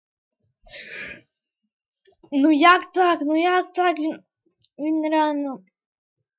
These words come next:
Ще граємо два рази і будемо закінчувати. Він реально, ну як вони так грають? Це капець. Якось так бігом рухають і ще постараються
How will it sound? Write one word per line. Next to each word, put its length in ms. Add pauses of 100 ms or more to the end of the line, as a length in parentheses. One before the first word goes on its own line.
(800)
Ще 280
граємо 320
два 200
рази 300
і 140
будемо 280
закінчувати. 720 (1700)
Він 120
реально, 220
ну 60
як 140
вони 180
так 180
грають? 560 (1700)
Це 140
капець. 760 (1500)
Якось 240
так 180
бігом 360
рухають 520
і 100
ще 180 (760)
постараються 1300